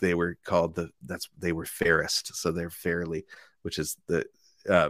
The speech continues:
and so <laughs> they, the, uh, and then you, then you can trace the, the family down,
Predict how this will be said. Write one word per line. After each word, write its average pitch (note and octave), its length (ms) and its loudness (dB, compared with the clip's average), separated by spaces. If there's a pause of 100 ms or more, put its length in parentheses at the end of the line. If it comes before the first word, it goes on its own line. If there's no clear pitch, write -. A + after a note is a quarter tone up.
(160)
and A#2 160 10
so C3 320 12 (100)
<laughs> - 120 0
they, C#3 440 12
the, A#2 240 12 (360)
uh, G2+ 240 12 (240)
and B2 160 8
then B2+ 180 8
you, B2 220 6
then A#2+ 200 6
you G2+ 80 -2
can G2 240 0 (240)
trace A#2 400 4
the, F2+ 320 2 (220)
the F#2 140 0
family F#2+ 540 2
down, E2+ 500 2